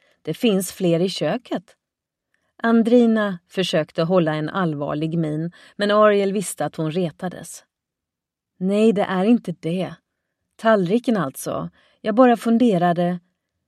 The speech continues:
Ariel kände sig alltid lite stressad när Andrina skojade med henne. Andrina sjönk ner på stolen intill Ariel, drog sitt korta blonda hår från pannan och intog en lyssningspose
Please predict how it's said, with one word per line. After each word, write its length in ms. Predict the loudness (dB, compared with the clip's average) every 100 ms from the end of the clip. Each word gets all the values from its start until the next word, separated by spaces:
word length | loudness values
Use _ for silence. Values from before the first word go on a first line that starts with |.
| _ 2
Ariel 520 | 4 4 2 2 0
kände 360 | -2 0 0 -2
sig 180 | -6
alltid 520 | -4 -6 -6 -4 -2 0
lite 280 | -2 -4
stressad 760 | -8 -4 -6 -4 -10 -4 -4 -2
när 300 | -2 -2 -2
Andrina 680 | 0 0 -2 -4 -4 -6 -8
skojade 540 | -6 -2 -2 -2 -4
med 180 | -6 -6
henne. 340 | -10 -14 -14 -18 _ _ _ _ _ _ _ _ -2
Andrina 600 | 0 4 4 4 2 -2
sjönk 320 | -4 -6 -4
ner 200 | -2 -2
på 160 | -4
stolen 460 | -4 -4 -2 -4 -4
intill 280 | -4 -2 0
Ariel, 500 | 0 -4 -6 -8 -10 _ _ _ _ 0
drog 300 | 2 2 -4
sitt 240 | -10 -10
korta 400 | -6 -6 0 0
blonda 360 | 0 0 0 0
hår 300 | 0 -2 -2
från 240 | -2 -4
pannan 420 | -2 -4 -4 -6 -10
och 320 | -18 -4 0
intog 460 | 2 0 -2 -2
en 260 | -2 -2 -2
lyssningspose 1160 | -4 -6 -6 -4 -4 -6 -6 -4 -4 -8 -18